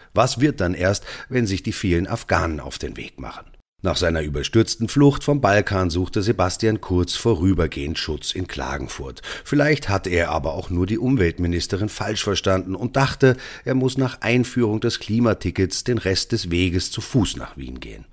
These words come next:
Ehe sich der Kanzler Richtung Norden aufmachte, kehrte er ins Schweizer Haus ein. Ja, das gibt es auch in Klagenfurt. Die Hausempfehlung: gegrillte Polentascheiben mit Tomaten-Zucchini-Ragout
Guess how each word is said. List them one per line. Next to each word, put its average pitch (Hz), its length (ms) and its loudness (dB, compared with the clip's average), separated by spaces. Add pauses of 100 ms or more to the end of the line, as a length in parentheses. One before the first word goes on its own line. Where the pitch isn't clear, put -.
(300)
Ehe 170 160 8
sich 135 160 6
der 92 120 2
Kanzler 98 440 -2
Richtung 73 340 -8
Norden 80 360 0
aufmachte, 107 680 -4 (260)
kehrte 170 320 4
er 92 260 2
ins 131 140 -2
Schweizer 76 500 -2
Haus 71 260 -8
ein. 64 280 -10 (280)
Ja, - 280 -2 (160)
das - 180 -6
gibt - 160 -10
es 98 100 -6
auch 101 140 -2
in 139 140 2
Klagenfurt. 104 680 2 (320)
Die - 120 -4
Hausempfehlung: 131 840 2 (240)
gegrillte 104 520 0
Polentascheiben 92 920 0
mit 92 140 -2
Tomaten-Zucchini-Ragout 92 1500 2